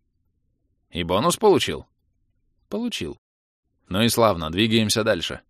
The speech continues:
К городу Суховею. Я еду на повозке, а ты бежишь сзади.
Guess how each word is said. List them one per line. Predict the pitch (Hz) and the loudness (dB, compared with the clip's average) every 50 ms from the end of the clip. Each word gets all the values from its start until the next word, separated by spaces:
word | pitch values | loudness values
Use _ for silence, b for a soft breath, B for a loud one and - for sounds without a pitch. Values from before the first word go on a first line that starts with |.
| _ _ _ _ _ | _ _ _ _ _
К | 98 | -10
городу | 95 95 92 120 120 117 107 110 110 107 | -4 2 4 6 6 6 4 2 0 0
Суховею. | - 117 107 101 113 107 95 85 65 - - - _ _ _ _ _ _ _ _ _ | 0 -2 -2 0 0 0 0 -2 -4 -6 -10 -18 _ _ _ _ _ _ _ _ _
Я | - 87 92 113 120 | -2 2 6 6 8
еду | 123 120 123 117 123 123 | 8 6 6 4 4 2
на | 120 113 | 2 4
повозке, | 92 110 110 135 - 139 123 - 117 98 | 4 4 4 6 4 4 2 2 0 0
а | 101 | 0
ты | 110 185 196 | 0 0 0
бежишь | 151 113 101 101 127 135 117 95 | 0 0 0 2 0 0 0 -2
сзади. | 85 82 87 80 78 - - - - | -4 -4 -2 -4 -4 -6 -8 -12 -16